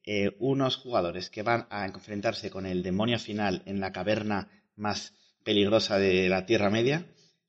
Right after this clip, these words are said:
no pueden sacar dos críticos y cargarse a,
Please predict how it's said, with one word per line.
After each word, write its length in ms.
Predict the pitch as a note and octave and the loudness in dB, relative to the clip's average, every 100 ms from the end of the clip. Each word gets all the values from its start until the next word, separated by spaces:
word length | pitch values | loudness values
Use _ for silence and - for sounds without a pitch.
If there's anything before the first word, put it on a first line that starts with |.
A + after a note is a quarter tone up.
| _ | _
no 240 | B2+ B2+ C3 | -2 -2 6
pueden 320 | B2+ A2 F#2+ | 8 6 4
sacar 380 | - A2 B2+ G#2+ | -2 4 4 4
dos 160 | G#2 | 0
críticos 680 | - G2 D3 E3+ F#3 - _ | -2 -6 -2 -2 -2 -4 _
y 80 | B2+ | -2
cargarse 640 | A#2 A2 A2 - C#3+ - - _ _ - | 0 4 2 2 -4 -4 -20 _ _ 0
a, 640 | A2+ G#2 G#2 G2 F#2 | 4 4 4 2 -4